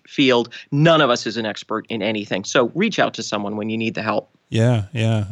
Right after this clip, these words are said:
Speaker 2: So that's why, you know, like, the World Association of Detectives and,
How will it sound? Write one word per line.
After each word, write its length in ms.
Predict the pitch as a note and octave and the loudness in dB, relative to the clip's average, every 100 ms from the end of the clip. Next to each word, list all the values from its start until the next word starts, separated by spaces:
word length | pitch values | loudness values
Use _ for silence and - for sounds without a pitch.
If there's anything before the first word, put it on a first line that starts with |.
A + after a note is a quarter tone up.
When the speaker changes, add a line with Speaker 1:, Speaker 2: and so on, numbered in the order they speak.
| - | -10
Speaker 2:
So 320 | - - A2+ A2 | -4 0 2 2
that's 180 | B2 | 2
why, 200 | C3+ B2 | 4 4
you 120 | B2 A#2 | 4 2
know, 160 | A2 | 0
like, 140 | G#2+ G#2 | -2 -2
the 80 | |
World 220 | G2 G2 G2 | -4 -4 -4
Association 600 | - F#2 - F#2 - F#2 | -4 -4 -4 -6 -6 -8
of 60 | |
Detectives 580 | F2+ - D#2 - F2 E2+ | -8 -10 -12 -12 -12 -12
and, 320 | D#2+ D#2+ E2 | -12 -14 -16